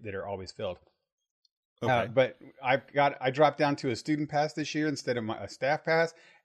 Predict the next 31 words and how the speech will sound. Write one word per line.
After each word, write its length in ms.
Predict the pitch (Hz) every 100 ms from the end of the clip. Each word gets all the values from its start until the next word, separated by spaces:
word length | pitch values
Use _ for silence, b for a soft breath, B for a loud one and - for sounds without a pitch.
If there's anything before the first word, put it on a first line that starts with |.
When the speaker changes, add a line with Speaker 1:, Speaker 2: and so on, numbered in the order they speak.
| 127
Speaker 1:
and 140 | 123
I'm 100 | 110
driving 300 | 143 156 151
into 160 | 151 143
campus, 440 | 156 156 170 - B B
and 220 | 143 139 - _ _ _ -
I 60 | 151
can 140 | 151
park 220 | 135 151 135
right 260 | 127 139
next 260 | 131 131 -
to 120 | - -
all 140 | 120
my 100 | 117
classes 600 | 110 113 110 85 80 - _ _
now 260 | 107 85 71 _ -
with 200 | 123 127
a 40 | 117
student 360 | - 135 110
pass 260 | 95 87 - -
Speaker 2:
<laughs> 40 |
Speaker 1:
because 280 | 139 156 139
nobody 440 | 139 151 175 156
is 100 | 151 131
on 200 | 139 127
campus. 580 | 151 302 143 107 - - b b b
Nobody's 500 | 131 185 175 170 151
around 300 | 143 147 147
doing 180 | 139 131
Speaker 2:
Right. 60 |
Speaker 1:
anything. 460 | 143 208 123 107 104